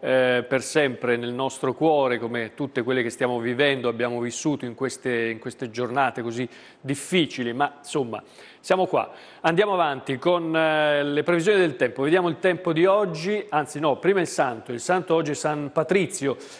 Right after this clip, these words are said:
il sole è sorto alle sei e un quarto, tramonterà alle sei e un quarto. Il tempo, dicevo, il tempo... Oggi sarà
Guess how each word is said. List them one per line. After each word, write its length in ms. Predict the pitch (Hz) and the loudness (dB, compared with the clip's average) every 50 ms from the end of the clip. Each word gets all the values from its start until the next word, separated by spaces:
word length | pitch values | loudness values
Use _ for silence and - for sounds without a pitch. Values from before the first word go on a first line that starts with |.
| - - - | -16 -8 -6
il 140 | 147 147 139 | -4 -4 -2
sole 340 | - - 190 190 180 175 | 2 2 4 4 6 4
è 20 | 160 | 2
sorto 400 | 160 - 185 180 170 165 170 175 | 2 2 2 2 2 2 2 2
alle 120 | 165 156 | 0 2
sei 120 | - - 170 | 2 0 -2
e 40 | 170 | 0
un 60 | 160 | 0
quarto, 360 | 165 185 165 151 - - 147 | 2 2 2 2 0 -2 -4
tramonterà 440 | 131 147 143 143 139 - 160 156 151 | -2 -2 -2 -4 -4 -2 2 2 2
alle 120 | 147 147 | 2 0
sei 160 | 135 - 165 160 | -2 0 0 0
e 40 | |
un 120 | 160 165 160 | 0 0 2
quarto. 680 | - 202 208 214 220 214 214 - 220 208 190 208 - - | 2 4 4 4 2 0 0 2 2 2 2 0 -4 -6
Il 240 | 160 147 127 - - | -6 -6 -6 -2 0
tempo, 400 | 214 180 147 135 131 - 127 113 | 2 2 2 0 -6 -10 -10 -10
dicevo, 340 | 113 107 - - 123 113 | -10 -10 -8 -8 -8 -8
il 140 | 120 117 - | -10 -6 0
tempo... 540 | - 180 185 175 - - 160 127 - - - - - - _ _ _ _ _ _ _ - - - | 0 0 0 2 2 2 2 2 2 -2 -14 -20 -20 -20 _ _ _ _ _ _ _ -8 -2 0
Oggi 260 | 165 160 147 131 139 | 0 2 2 0 -4
sarà 300 | 123 - 147 135 139 135 | -4 0 2 2 2 2